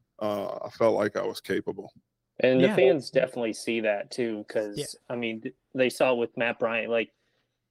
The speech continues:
Speaker 2: best kicker in, in team history. And then obviously with you, it's like, there's certain players who deserve that kind of, you know, "Hey, this is his last ride. Like, let's give him that credit," instead of just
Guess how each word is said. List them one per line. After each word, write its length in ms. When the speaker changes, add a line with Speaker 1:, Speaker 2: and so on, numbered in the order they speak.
Speaker 2:
best 240
kicker 440
in, 480
in 160
team 280
history. 640
And 140
then 220
obviously 480
with 220
you, 240
it's 180
like, 220
there's 200
certain 340
players 440
who 120
deserve 400
that 240
kind 240
of, 180
you 160
know, 340
"Hey, 320
this 280
is 180
his 200
last 440
ride. 500
Like, 340
let's 280
give 220
him 260
that 280
credit," 360
instead 380
of 120
just 320